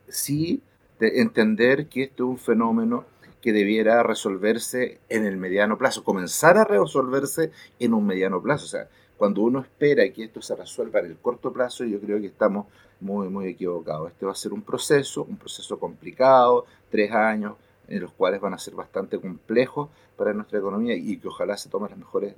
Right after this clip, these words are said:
decisiones, que no ocurran contingencias a nivel global, fundamentalmente lo, lo relacionado, eh, con los conflictos bélicos, porque no solamente uno visualiza un conflicto bélico que es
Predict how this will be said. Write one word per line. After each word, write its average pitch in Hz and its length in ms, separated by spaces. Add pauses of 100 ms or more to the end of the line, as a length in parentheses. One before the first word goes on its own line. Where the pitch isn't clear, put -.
decisiones, - 480 (260)
que 135 140
no 147 160
ocurran 127 460
contingencias 110 920 (320)
a 104 100
nivel 104 260
global, 95 460 (360)
fundamentalmente 113 1300 (260)
lo, 95 240
lo 101 140
relacionado, 98 920
eh, 82 240
con 92 140
los - 80
conflictos 98 540
bélicos, 117 460 (340)
porque 110 240
no 135 80
solamente 143 720
uno 135 280
visualiza 131 480
un 139 60
conflicto 123 440
bélico 127 280
que 131 60
es 131 120